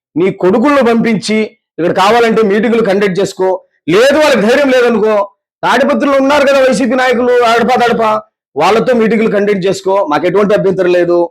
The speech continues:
ఇంకా వీరాంజనేయులను పట్టుకుంటావు, ఈ రోజు వీరాంజనేయులు అంటావు, మళ్ళీ ఇంకో సింగనమల కాన్స్టిట్యూషన్ ఇంకోటి పెడతావు, ఇంకా పక్కన ఉన్నట్టుగా పెడతావు. అవన్నీ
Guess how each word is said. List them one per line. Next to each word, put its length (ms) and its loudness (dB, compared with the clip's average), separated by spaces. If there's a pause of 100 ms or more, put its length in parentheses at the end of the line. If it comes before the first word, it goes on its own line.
(420)
ఇంకా 100 0 (120)
వీరాంజనేయులను 760 2
పట్టుకుంటావు, 600 0 (360)
ఈ 100 0
రోజు 260 2
వీరాంజనేయులు 420 0
అంటావు, 240 0
మళ్ళీ 240 0
ఇంకో 180 0 (360)
సింగనమల 440 0
కాన్స్టిట్యూషన్ 400 0
ఇంకోటి 280 2
పెడతావు, 260 0
ఇంకా 260 -2 (320)
పక్కన 300 -2
ఉన్నట్టుగా 420 0
పెడతావు. 320 0 (560)
అవన్నీ 460 0